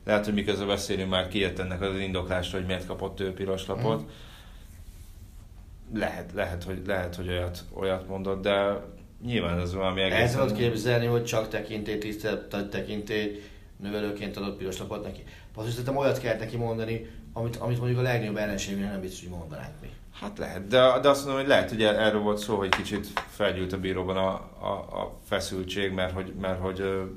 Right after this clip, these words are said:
Speaker 1: olyan nyomás alatt volt az egész meccsen, de ez mondjuk nyilván akkor ez egy hiba, hogy, hogy ezért adott pirosat.
Speaker 2: Mhm.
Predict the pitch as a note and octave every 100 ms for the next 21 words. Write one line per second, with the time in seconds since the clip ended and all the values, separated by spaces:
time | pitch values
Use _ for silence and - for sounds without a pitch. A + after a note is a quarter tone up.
0 | - G2+ F#2 F#2 F2+ F2+ - F2+ F#2+ F#2
1 | F#2+ F#2+ F2+ F#2+ G#2+ A#2+ A2+ A2 G2+ G#2
2 | G2+ G#2+ G#2+ A2 G2+ F2 F2 G2+ - F2
3 | F#2+ G2 F#2+ G2+ F2+ F2 F2+ F2 - -
4 | - - - F#2+ F2+ F2+ F2+ F#2 F#2+ -
5 | F#2 F2+ F#3 G3+